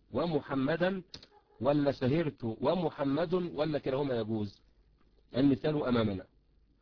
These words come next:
سهرت ومحمدا ولا سهرت ومحمد أم كلاهما يجوز؟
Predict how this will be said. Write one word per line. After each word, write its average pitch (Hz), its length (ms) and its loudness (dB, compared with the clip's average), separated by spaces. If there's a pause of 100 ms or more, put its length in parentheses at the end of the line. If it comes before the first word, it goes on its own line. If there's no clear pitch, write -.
(280)
سهرت 151 400 0
ومحمدا 151 840 0 (100)
ولا 123 220 0
سهرت 143 280 -6
ومحمد 135 800 0 (420)
أم 147 140 2
كلاهما 131 440 -2
يجوز؟ 110 420 -6